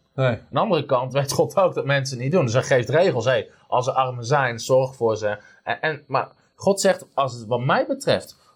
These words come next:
Speaker 2: onder u hoeft er
Speaker 1: Wauw.
Speaker 2: geen armoede
Speaker 1: Ja.
Speaker 2: te zijn."
Speaker 1: En daar zie je het hart van God in.
Speaker 2: Ja.
Speaker 1: En, en daarnaast, weet je, de Bijbel zegt, eh,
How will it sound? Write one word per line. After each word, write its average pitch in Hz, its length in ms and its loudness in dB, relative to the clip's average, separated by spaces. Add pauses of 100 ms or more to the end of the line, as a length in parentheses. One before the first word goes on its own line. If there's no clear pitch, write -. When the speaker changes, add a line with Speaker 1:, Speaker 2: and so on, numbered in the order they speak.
Speaker 2:
onder 165 340 2
u 113 60 2
hoeft 107 260 -4
er 101 80 -2
Speaker 1:
Wauw. 131 180 4
Speaker 2:
geen 156 300 -2 (100)
armoede 123 420 -2
Speaker 1:
Ja. 123 100 2
Speaker 2:
te 110 60 -4
zijn." 92 260 -10 (100)
Speaker 1:
En - 80 -4
daar 135 100 4
zie 135 120 2
je 160 60 6
het 139 100 2
hart 151 120 2
van 131 140 0
God 151 280 0
in. 110 180 -4 (160)
Speaker 2:
Ja. 113 160 -2
Speaker 1:
En, 143 280 2
en 143 280 0
daarnaast, 160 600 2
weet 120 180 -2
je, 143 80 0
de 135 100 2
Bijbel 147 260 2
zegt, 135 300 -2 (360)
eh, 135 360 -2